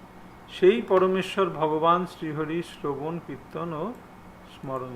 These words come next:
করা। ভগবানের কথা শ্রবণ, কীর্তন এবং স্মরণ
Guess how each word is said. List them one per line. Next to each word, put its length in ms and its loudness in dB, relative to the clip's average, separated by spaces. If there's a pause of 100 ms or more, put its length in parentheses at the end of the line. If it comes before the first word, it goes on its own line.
করা। 200 -14 (2250)
ভগবানের 540 -2
কথা 280 -6
শ্রবণ, 580 -8
কীর্তন 360 -10
এবং 180 -10
স্মরণ 420 -14